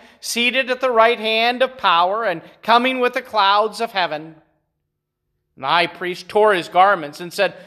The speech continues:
"What further witnesses do we need? You have heard this blasphemy. What's your decision?" And they all condemned him as deserving death.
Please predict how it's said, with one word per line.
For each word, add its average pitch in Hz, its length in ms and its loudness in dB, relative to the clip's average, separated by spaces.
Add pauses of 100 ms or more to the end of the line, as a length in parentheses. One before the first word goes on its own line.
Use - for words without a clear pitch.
(120)
"What 269 280 2
further 294 460 -2
witnesses 262 560 -2
do 262 120 -6
we 262 140 -2
need? 254 420 -6 (200)
You 262 340 2
have 214 140 0
heard 269 360 4
this 170 180 -8
blasphemy. 170 920 -2 (420)
What's 226 340 0
your 294 100 -4
decision?" 156 640 -4 (960)
And 147 140 -12
they 160 140 -2
all 165 420 4
condemned 185 800 -6
him 220 340 -6
as 156 240 -6
deserving 180 680 -8
death. 139 320 -2